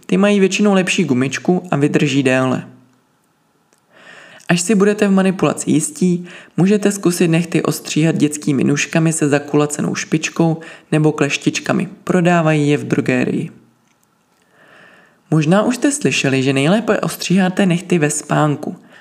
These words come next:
Sama jsem to maminkám na oddělení radila, nyní už ale z vlastní zkušenosti můžu říct, že to není nejlepší nápad.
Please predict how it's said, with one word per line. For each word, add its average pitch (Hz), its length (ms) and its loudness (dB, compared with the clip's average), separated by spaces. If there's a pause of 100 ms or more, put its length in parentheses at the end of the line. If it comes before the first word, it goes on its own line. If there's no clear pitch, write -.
(120)
Sama 175 280 0
jsem 208 200 0
to 226 120 0
maminkám 180 520 2
na 190 120 4
oddělení 175 540 2
radila, 127 460 0 (380)
nyní 175 300 2
už 208 200 0
ale 180 180 2
z 156 60 0
vlastní 147 380 0
zkušenosti 175 600 -2
můžu 190 340 2
říct, 127 380 -4 (140)
že 160 140 -4
to 156 140 -4
není 165 460 2
nejlepší 147 680 0
nápad. - 560 -4